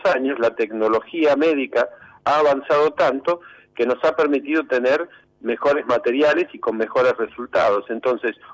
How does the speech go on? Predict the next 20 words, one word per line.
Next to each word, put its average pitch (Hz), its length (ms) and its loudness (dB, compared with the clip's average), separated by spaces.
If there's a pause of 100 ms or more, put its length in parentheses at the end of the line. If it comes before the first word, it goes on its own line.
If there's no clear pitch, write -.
(120)
hoy 165 160 2
por 180 200 0
hoy, 135 300 2
un 135 160 -4
paciente 139 600 -2
que 127 140 -4
antes 139 300 -2
necesitaba, 120 920 0 (340)
eh, 107 240 -2
un 135 340 -2
bypass, 127 480 0
dos 135 240 0
o 95 120 -6
tres 123 260 -6
bypass, 143 480 0 (800)
se 123 100 0
le 113 100 0
puede 143 260 2
hacer 135 260 -2
angioplastia. 107 840 -2